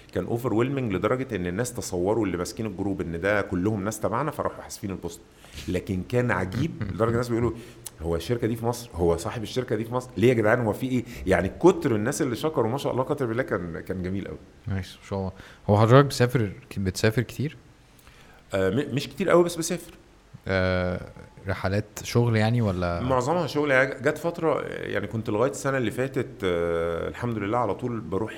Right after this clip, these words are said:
Speaker 1: عمرات. أنا بالنسبة لي
Speaker 2: شكرا.
Speaker 1: العمرة دي يعني بتبقى حاجة برضو بتفرمطني وبت-، بتشحنني شحنة قوية قوي يعني. آه، وإن شاء الله هرجع تاني. م-، بروح مثلًا، آه، انديور بيبقى عندها حاجات، فبروح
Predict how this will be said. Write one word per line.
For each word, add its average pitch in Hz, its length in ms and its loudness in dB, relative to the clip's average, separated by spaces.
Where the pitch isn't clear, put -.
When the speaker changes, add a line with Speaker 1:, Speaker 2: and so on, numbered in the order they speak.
Speaker 1:
عمرات. 90 460 -2
أنا 95 140 -4
بالنسبة 87 340 -4
لي 101 60 -2
Speaker 2:
شكرا. 90 120 0
Speaker 1:
العمرة 92 140 -2
دي 101 220 -6
يعني 87 140 -2
بتبقى 85 280 -6
حاجة 110 280 2
برضو 107 260 2
بتفرمطني 101 640 -4
وبت-، 101 420 -8
بتشحنني 95 800 -4
شحنة 113 340 -6
قوية 92 220 2
قوي 85 180 0
يعني. 76 120 -8
آه، 85 540 0
وإن - 100 -8
شاء 104 140 -2
الله 98 160 2
هرجع 92 160 2
تاني. 98 280 -4
م-، 95 400 -2
بروح 113 380 2
مثلًا، 98 540 -2
آه، 85 440 -2
انديور 101 380 0
بيبقى 87 320 0
عندها 92 380 -2
حاجات، 90 400 -4
فبروح 85 680 -2